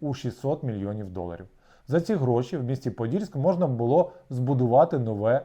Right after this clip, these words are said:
місто Подільськ. Не хочете будувати? Можна поділити шістсот мільйонів на двадцять тисяч мешканців, і кожен отримує по тридцять тисяч доларів на свою власну мікрокотельню. А якщо додати передноворічні обстріли,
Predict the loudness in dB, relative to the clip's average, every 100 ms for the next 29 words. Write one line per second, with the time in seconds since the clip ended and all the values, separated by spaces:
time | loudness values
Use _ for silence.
0 | -6 -8 -8 -8 0 2 2 0 -2 -16
1 | _ _ -12 -6 -4 -6 -4 -2 2 6
2 | 6 4 -4 -8 _ 0 2 2 0 0
3 | 0 2 6 6 6 2 -6 -6 -2 -2
4 | -2 -2 0 0 0 -2 0 4 4 4
5 | -6 -4 -4 -4 0 2 2 0 -4 -4
6 | -8 -14 _ -4 -4 2 2 4 0 0
7 | 0 2 2 0 -2 -2 0 0 2 2
8 | -2 0 -4 -2 -2 -2 0 4 4 2
9 | -2 -16 -4 -2 0 -2 -2 2 4 4
10 | 0 -8 -8 _ -12 -8 -8 -4 -6 -6
11 | -6 -4 -2 -2 -4 -10 -20 _ _ _
12 | 4 4 4 2 4 8 10 8 4 2
13 | 2 2 2 2 0 2 4 4 4 2
14 | 2